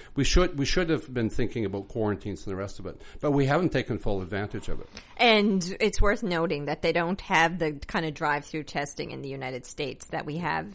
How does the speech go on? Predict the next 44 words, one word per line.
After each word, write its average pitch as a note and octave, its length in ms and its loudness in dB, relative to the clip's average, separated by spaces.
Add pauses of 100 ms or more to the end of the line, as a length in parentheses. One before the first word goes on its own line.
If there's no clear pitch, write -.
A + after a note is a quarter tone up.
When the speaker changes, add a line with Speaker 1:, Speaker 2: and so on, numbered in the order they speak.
Speaker 2:
in E3+ 140 -4
Canada, - 440 -8
right? D3+ 240 -2 (280)
And F#3+ 520 4
Trump - 260 4
is - 120 0
treating A#3 300 2
this F3 320 2
like E3+ 320 4
a F3+ 160 4
P - 260 4
R E3+ 160 8
problem, E3 500 0
right? F#3+ 200 4
He's - 160 2
not F#3+ 180 4
treating F#3+ 380 2
it E3 160 2
as E3+ 180 4
a F3 80 2
medical D#3 460 0
crisis. - 640 -2
Speaker 1:
A B2+ 60 2 (140)
Speaker 2:
And - 120 8
Speaker 1:
foreign D#3 180 8
Speaker 2:
he C#3 60 0
Speaker 1:
disease. D#3 600 2
Speaker 2:
And D#4 140 6
he's, A#3 320 6
yeah, A#3 460 10
Speaker 1:
<laughs> F3 40 4
Speaker 2:
so A3+ 140 8
he's, G#3+ 340 8
you A3 180 4
know, G3 120 6
he's G3+ 180 4
using G#3 340 4
it G#3+ 120 4
as G#3+ 160 6
an A#3 100 -2
excuse G#3 500 -2
to - 100 -4
close D#3 340 0
borders, E3 760 2